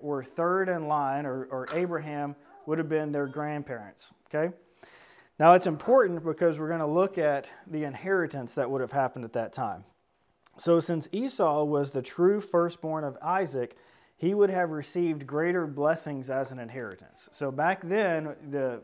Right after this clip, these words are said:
the order in which you were born were really important. So if you were the firstborn, especially the firstborn son, you got a double portion of blessing over everybody else, meaning an inheritance. So if you think about the inheritance that would have been passed down,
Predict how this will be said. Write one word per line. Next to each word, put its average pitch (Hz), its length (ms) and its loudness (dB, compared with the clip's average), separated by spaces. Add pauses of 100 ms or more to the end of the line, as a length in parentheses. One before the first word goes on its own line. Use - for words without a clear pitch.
the 131 100 -6
order 170 460 0
in 143 80 -6
which 151 200 -8
you 147 80 -8
were 131 100 -6
born 156 380 -4
were 120 100 -6
really 143 360 -2
important. 120 560 -10
So 127 200 -8
if 117 100 -10
you 160 120 -2
were 156 100 0
the 131 100 -4
firstborn, 160 680 -4
especially 151 420 -8
the 123 80 -14
firstborn 139 480 -10
son, 139 480 -4 (460)
you 156 160 0
got 170 180 6
a 143 80 -2
double 160 440 2
portion 175 460 -4
of 127 140 -6
blessing 151 480 0
over 135 260 -2
everybody 139 460 0
else, 117 300 -2
meaning 139 360 -8
an 127 80 -8
inheritance. 123 760 -8
So 143 140 -8
if 135 100 -8
you 139 60 -10
think 170 220 -4
about 151 240 0
the 139 100 -8
inheritance 156 480 0
that 139 100 -4
would 147 120 -4
have 131 80 -8
been 123 120 -8
passed 143 360 -2
down, 175 340 -2